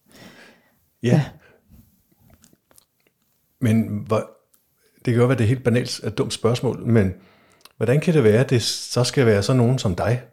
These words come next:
Speaker 1: øh, der, der, der rent faktisk er, er menneskekender og forstår og interesserer dig for alle de ting, der ikke lige, øh, umiddelbart kan passe ind i et regneark, som, som ser det potentiale, der ligger i mennesker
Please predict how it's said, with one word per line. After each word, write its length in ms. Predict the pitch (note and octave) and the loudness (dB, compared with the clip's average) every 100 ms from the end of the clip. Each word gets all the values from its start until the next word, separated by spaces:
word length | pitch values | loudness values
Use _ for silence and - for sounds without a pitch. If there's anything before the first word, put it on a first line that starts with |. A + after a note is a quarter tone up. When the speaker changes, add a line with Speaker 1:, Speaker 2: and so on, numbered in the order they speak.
| _ _ _ _ _ _ _ | _ _ _ _ _ _ _
Speaker 1:
øh, 380 | A2+ A2 G#2+ G2 F2+ - _ _ | -2 2 2 0 -4 -12 _ _
der, 100 | A2+ | -4
der, 280 | G2 - G#2 | -4 -2 -4
der 220 | - A2+ G#2+ | -2 -2 -2
rent 180 | C#3 | -2
faktisk 500 | - G#2 - A2+ - - | -2 -4 -4 -8 -10 -6
er, 380 | G#2+ G#2 G2+ - C#2 - - - C#3 _ | -2 0 -2 -4 -6 -12 -16 -20 -20 _
er 400 | - G2 F#2+ F#2 | -10 -8 -8 -8
menneskekender 640 | G2+ C3 D#3 C#3 A2 F#2 | -4 -2 0 0 0 0
og 360 | F2+ - - - | -4 -8 -12 -8
forstår 520 | F#2 - C3 - - | -6 0 0 0 -2
og 80 | G#2+ | -2
interesserer 460 | G2+ F#2 - E3 C3+ | -2 -4 -4 -4 -4
dig 120 | G#2 | -4
for 280 | - F#2 - - - - - | -2 -4 -6 -20 -20 -20 -8
alle 160 | C3 D3+ | -4 -2
de 60 | |
ting, 380 | - D#3 C3 A#2+ | -2 -2 -4 -4
der 60 | A2+ | -2
ikke 200 | D#3+ D#3 | -2 -4
lige, 480 | C3+ E3 F#3 E3+ - | -2 -2 0 -2 -2
øh, 160 | B2 - | -6 -2
umiddelbart 440 | A#2 C#3 - G2+ - | 0 0 0 -4 -6
kan 120 | - | -4
passe 240 | A2+ A#2+ | -2 0
ind 100 | A2 | -2
i 40 | A2 | -2
et 120 | G2 | -4
regneark, 420 | F#2 B2 G#2 F#2+ - _ - - - - | -4 -2 -4 -6 -14 _ -20 -20 -20 -8
som, 400 | - B2 G2 - _ _ _ | -2 0 -2 -6 _ _ _
som 160 | - A2 | -8 -4
ser 380 | - - D#3 - - _ - | -2 -2 -2 -6 -14 _ -8
det 100 | B2 | -4
potentiale, 580 | A#2 - G2+ G#2+ A2 C3+ | -2 -2 -2 0 0 0
der 60 | |
ligger 260 | A2 B2 C3+ | 0 0 0
i 120 | G#2 | 0
mennesker 460 | F#2+ F#2+ B2+ - | 0 0 -2 -4